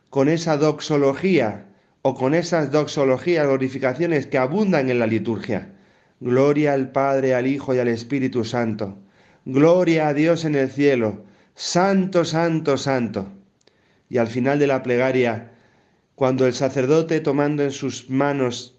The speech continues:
el pan y el vino consagrados, cuerpo y sangre de Cristo, verdaderamente lo eleva hacia el Padre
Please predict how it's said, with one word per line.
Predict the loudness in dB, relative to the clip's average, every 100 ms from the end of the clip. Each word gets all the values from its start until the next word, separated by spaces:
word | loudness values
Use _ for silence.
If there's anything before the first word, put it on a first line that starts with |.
| -6
el | -4 -2
pan | 0 0 0 0
y |
el | -2 0
vino | 0 0 0
consagrados, | -2 -2 0 2 2 2 -2 -4 -8
cuerpo | 0 2 2 -2
y | -4
sangre | -2 0 0
de | 0
Cristo, | -2 -4 -2 -4 -4 -10 _ _ _ _
verdaderamente | 0 2 2 2 0 0 2 4
lo | 4
eleva | 4 4 2 0
hacia | -2 -2 -2
el | 0
Padre | 0 2 0 -4 -10